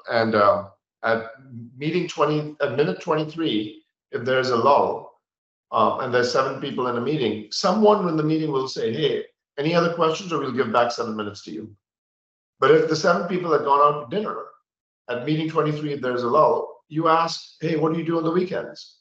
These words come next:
Do you, do you have family? Are you, uh, what do you do for fun? What was your background? Where'd you come from?" And each one of those things create context, create familiarity, create a level of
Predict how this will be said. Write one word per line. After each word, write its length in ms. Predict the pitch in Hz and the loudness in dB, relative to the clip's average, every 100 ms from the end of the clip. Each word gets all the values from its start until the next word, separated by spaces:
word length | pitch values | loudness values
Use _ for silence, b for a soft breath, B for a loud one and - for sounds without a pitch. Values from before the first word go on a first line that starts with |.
| _ _ | _ _
Do 80 | 143 | -6
you, 340 | 143 - - _ | -6 -6 -14 _
do 80 | - | 0
you 100 | 143 | 4
have 180 | 143 147 | 6 6
family? 580 | 170 151 127 95 - - _ | 4 2 2 -2 -6 -10 _
Are 60 | 131 | -4
you, 340 | 127 135 139 | -2 0 4
uh, 320 | 127 120 117 120 - B B | 6 6 4 -2 -12 B B
what 140 | 135 135 | -4 -4
do 60 | |
you 80 | 147 | -2
do 100 | 156 | -2
for 140 | 151 | -2
fun? 520 | 147 190 156 101 87 - _ | -6 0 0 0 -6 -16 _
What 180 | 123 127 | -2 2
was 180 | 139 151 | 2 2
your 120 | 147 | 0
background? 560 | 151 156 - 101 85 | 0 -2 -2 -4 -4
Where'd 200 | 117 123 | -4 -4
you 80 | - | -6
come 200 | - 180 | -6 -6
from?" 300 | 180 90 80 - B B - | -4 -4 -4 -8 B B -14
And 160 | 120 - | -10 -4
each 260 | 233 240 | -2 2
one 160 | 220 196 | 4 4
of 80 | 180 | 4
those 280 | 170 160 | 2 0
things 460 | - 135 110 107 - | -2 -2 -2 -6 -8
create 560 | - 139 131 - - - _ | -6 0 2 2 -4 -12 _
context, 720 | 156 143 147 107 - - - 135 | 0 0 0 -4 -4 -12 -16 -4
create 260 | 123 120 | -2 -2
familiarity, 800 | 131 127 127 127 127 123 - - - | -4 -2 0 4 6 4 0 -6 -12
create 440 | 127 123 120 - - _ | -2 2 2 2 -10 _
a 80 | 123 | 0
level 320 | 110 117 123 | 4 4 4
of 180 | 120 117 | 0 0